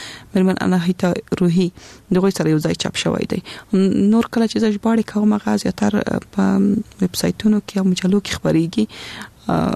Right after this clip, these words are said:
او د زیاتر د انګلیسي او دري ژبې څخه زه ژباړه کوم. یو، یوازې دري ده چې په افغانستان کې، یعنې څوک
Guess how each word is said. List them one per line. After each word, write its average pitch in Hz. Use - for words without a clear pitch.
او 165
د 170
زیاتر 180
د -
انګلیسي 175
او 214
دري 185
ژبې -
څخه -
زه 160
ژباړه -
کوم. 190
یو، 202
یوازې 190
دري 190
ده 220
چې -
په 180
افغانستان 175
کې، -
یعنې -
څوک -